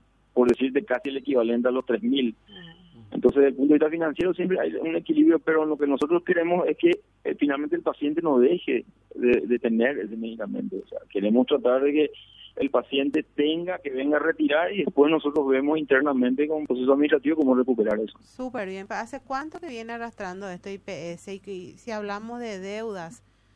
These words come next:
Speaker 2: en los últimos años, ¿de cuánto podemos estar hablando, doctor?
Speaker 1: Y mira, el cálculo aproximado es desde hace dos años que yo volví, aproximadamente son seis mil acumulados en dos años, ¿verdad? Pero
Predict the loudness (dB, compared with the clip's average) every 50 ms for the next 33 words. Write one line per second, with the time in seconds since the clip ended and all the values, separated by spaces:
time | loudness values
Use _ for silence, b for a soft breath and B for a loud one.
0 | _ _ _ -14 -10 -10 -10 -10 -10 -10 -12 -12 -12 -12 -14 -12 -12 -12 -12 -10
1 | -10 -10 -10 -10 -10 -10 -12 -12 -10 -12 -10 -10 -12 -12 -10 -10 -10 -10 -10 -12
2 | -10 -10 -8 -8 -8 -8 -8 -10 -10 -10 -10 -10 -10 -10 -10 -12 -12 -12 -14 -18
3 | _ _ _ _ _ _ _ _ _ _ _ _ _ _ _ _ 2 2 4 4
4 | 4 2 2 0 -2 -6 -8 -10 -10 -6 -2 2 2 2 2 0 0 0 0 0
5 | 0 0 0 2 4 4 4 4 4 4 6 6 4 4 2 0 2 4 4 6
6 | 6 6 6 4 4 2 2 4 4 4 2 0 -2 -2 -4 -4 -4 -4 -2 0
7 | 2 2 2 2 2 2 2 0 0 -2 -8 -12 -18 _ _ _ _ -6 -2 0
8 | 2 4 4 4 4 4 2 2 0 0 2 2 2 2 2 0 -2 -2 -4 -4
9 | -2 -2 0 2 4 4 4 2 2 0 0 2 4 4 4 4 4 2 0 0
10 | -2 -4 -4 -4 -6 -4 -4 -4 -2 -2 0 0 0 -2 _ 0 2 4 4 4
11 | 2 2 -2